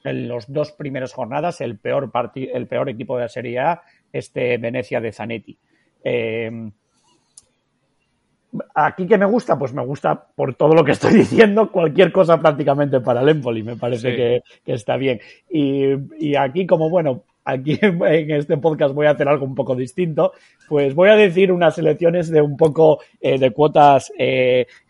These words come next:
Speaker 1: eh, altas y cada uno que decida qué hacer con ellas. Eh, aquí diría Empoli anota en las dos mitades,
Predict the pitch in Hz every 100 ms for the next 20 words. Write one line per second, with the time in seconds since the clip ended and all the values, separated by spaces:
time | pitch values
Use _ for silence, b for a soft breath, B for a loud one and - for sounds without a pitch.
0 | _ _ - 127 120 156 208 220 214 226
1 | - - 135 127 113 131 127 143 165 156
2 | 139 135 120 151 131 127 131 117 113 110
3 | 101 101 _ b b b 135 131 131 127
4 | 127 123 165 180 170 160 180 185 196 -
5 | - 170 175 185 185 190 180 _ - 127
6 | 151 147 156 143 139 127 123 147 139 -
7 | _ 127 123 170 185 190 -